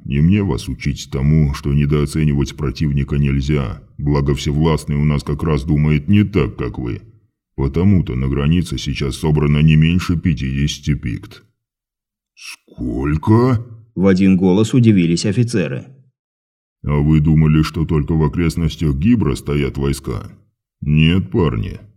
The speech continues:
Speaker 1: Еще три таких же лагеря, как ваш, расположены на границе. Кому, как не мне, знать об этом. И что ты предлагаешь? Изучать врага.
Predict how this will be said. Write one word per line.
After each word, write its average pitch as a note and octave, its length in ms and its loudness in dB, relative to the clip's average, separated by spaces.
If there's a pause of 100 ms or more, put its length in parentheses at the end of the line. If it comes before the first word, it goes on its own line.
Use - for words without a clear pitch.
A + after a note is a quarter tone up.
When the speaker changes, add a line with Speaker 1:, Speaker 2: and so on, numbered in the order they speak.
(260)
Speaker 1:
Еще D#2+ 480 2
три F#2+ 220 2
таких F#2 400 2
же F2+ 100 0
лагеря, F2 480 2
как E2 220 -2
ваш, E2 300 -2
расположены D#2+ 760 0
на D#2 140 2
границе. F2 640 0 (380)
Кому, G#2+ 360 2
как G#2 220 0
не A2 100 2
мне, F2+ 300 4
знать F#2+ 320 0
об C2 180 -4
этом. - 480 -8 (1200)
И C2+ 520 0
что C#2+ 260 -4
ты C2+ 100 -2
предлагаешь? C2+ 760 -2 (880)
Изучать C#2+ 720 0
врага. A#1+ 560 -6